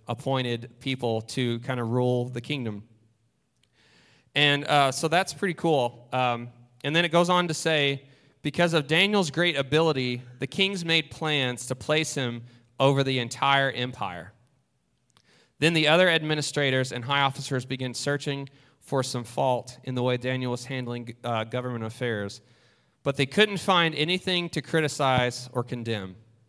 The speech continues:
And I want you to, to really kinda highlight this this morning. "He was faithful.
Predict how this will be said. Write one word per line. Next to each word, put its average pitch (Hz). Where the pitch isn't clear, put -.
And 110
I 110
want 113
you 117
to, 104
to 110
really 117
kinda 117
highlight 110
this 107
this -
morning. 98
"He 151
was 131
faithful. 202